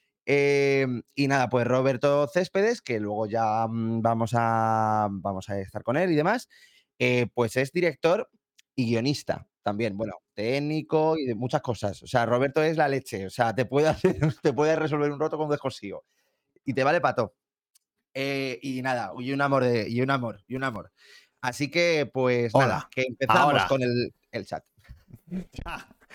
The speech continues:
Speaker 2: Ahora sí se me oye, joder. Ahora sí, chicos, ¿no? ¿Verdad?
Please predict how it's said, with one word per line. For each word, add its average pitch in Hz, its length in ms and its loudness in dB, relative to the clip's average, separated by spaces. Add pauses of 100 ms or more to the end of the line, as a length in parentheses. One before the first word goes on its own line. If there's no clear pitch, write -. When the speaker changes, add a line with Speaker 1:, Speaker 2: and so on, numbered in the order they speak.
(160)
Speaker 2:
Ahora 156 400 2
sí 240 200 -6
se 143 160 -4
me 131 140 4
oye, 107 220 0
joder. 120 460 -2 (840)
Ahora 131 320 0
sí, 151 220 -2
chicos, 117 380 -4
¿no? 147 160 0
¿Verdad? 143 440 -2